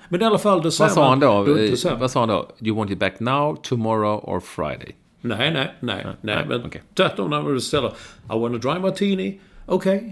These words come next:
Speaker 1: what kind of gin do, do you want?" Då, då, då vet jag vad de har. Men det är ju frågan då. Och, eh, så, "Do you want vermouth?"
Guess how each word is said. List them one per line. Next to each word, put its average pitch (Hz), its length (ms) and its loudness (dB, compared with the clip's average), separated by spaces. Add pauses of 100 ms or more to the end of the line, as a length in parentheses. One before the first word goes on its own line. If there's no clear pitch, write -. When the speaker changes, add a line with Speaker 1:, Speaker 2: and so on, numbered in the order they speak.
Speaker 1:
what 143 180 -4
kind 131 180 -2
of 123 80 -4
gin 143 220 0
do, 120 200 -2
do 110 120 -8
you 117 140 -2
want?" 95 220 -8
Då, 117 260 -4
då, 117 200 -12
då 127 140 -6
vet 107 320 -4
jag 117 120 -2
vad 101 120 -4
de 104 100 -6
har. 117 240 -4
Men 117 80 -6
det 139 60 2
är - 40 6
ju 139 60 0
frågan 143 420 -2
då. 123 200 -4 (260)
Och, - 320 -4
eh, 101 200 -4
så, 107 200 -6
"Do 107 240 -4
you 113 40 0
want 113 260 -4
vermouth?" 127 500 -2